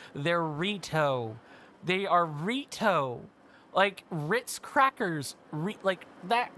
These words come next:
that kind of name. Rito. It's not hard. It's not hard. This dude probably just doesn't know. And Link doesn't feel like correcting him, cause he's too busy being silent.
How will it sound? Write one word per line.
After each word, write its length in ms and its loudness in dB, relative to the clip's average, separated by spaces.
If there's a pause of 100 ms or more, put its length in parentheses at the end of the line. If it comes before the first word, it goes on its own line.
(140)
that 220 0
kind 340 4
of 140 -4
name. 480 -2 (240)
Rito. 880 0 (300)
It's 240 -4
not 420 0 (220)
hard. 640 2 (760)
It's 200 -6
not 440 -4
hard. 480 4 (220)
This 180 -4
dude 300 -6
probably 320 6
just 280 -6
doesn't 360 0
know. 380 2 (300)
And 160 2
Link 300 -2
doesn't 400 0
feel 180 -2
like 220 0
correcting 560 -2
him, 360 -2 (120)
cause 160 0
he's 160 -2 (200)
too 100 -6
busy 260 -4
being 260 -4
silent. 600 0